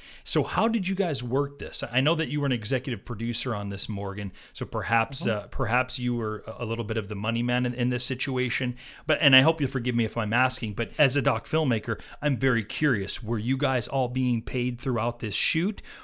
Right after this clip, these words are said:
Speaker 1: Were some of you being paid? Were some of you in this in, in a way that, um, look, we're in this together, this is a team effort, and we're doing this on our own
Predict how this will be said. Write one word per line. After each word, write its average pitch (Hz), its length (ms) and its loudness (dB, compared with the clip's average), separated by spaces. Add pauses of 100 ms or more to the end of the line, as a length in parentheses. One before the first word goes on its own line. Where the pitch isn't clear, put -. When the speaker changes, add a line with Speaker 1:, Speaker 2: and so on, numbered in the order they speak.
(120)
Speaker 1:
Were 90 120 -4
some 135 300 4
of 143 100 2
you 156 140 0
being 170 280 2
paid? 180 420 0
Were 120 140 0
some 143 280 2
of 131 80 0
you 143 160 2
in 143 220 4
this 143 280 2 (100)
in, 135 220 2
in 127 160 2
a 120 60 4
way 127 260 2
that, 117 320 0 (380)
um, 104 400 0 (180)
look, - 200 4
we're 147 140 4
in 135 120 4
this 123 160 4
together, 123 500 4
this 110 240 -2
is 110 120 -2
a 110 60 -2
team 123 340 0
effort, 113 540 -2
and 107 360 -2
we're 123 160 0
doing 120 360 2
this 107 240 0
on 107 220 -2
our 101 220 0
own 107 180 -2